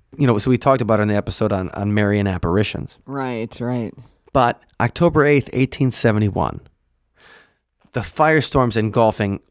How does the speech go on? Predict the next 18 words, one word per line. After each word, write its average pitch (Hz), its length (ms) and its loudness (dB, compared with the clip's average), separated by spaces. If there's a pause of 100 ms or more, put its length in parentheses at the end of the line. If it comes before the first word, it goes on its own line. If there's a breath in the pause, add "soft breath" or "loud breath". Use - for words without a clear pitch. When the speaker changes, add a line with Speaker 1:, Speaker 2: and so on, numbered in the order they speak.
(140)
Speaker 1:
all 135 320 2
the 135 100 4
towns 101 380 0
around 78 320 -2
there. 65 240 -10 (300 soft breath)
People 170 420 0
are 123 80 2
dying. 73 540 -4 (560 loud breath)
Uh, 113 240 0
it's, - 260 -6 (300)
everybody's 143 560 0
terrified. 98 720 -2 (1700)
Adele 117 800 2 (540)
is 117 220 -2
in 131 200 0
her 139 120 2
chapel 101 480 0
praying 80 680 -2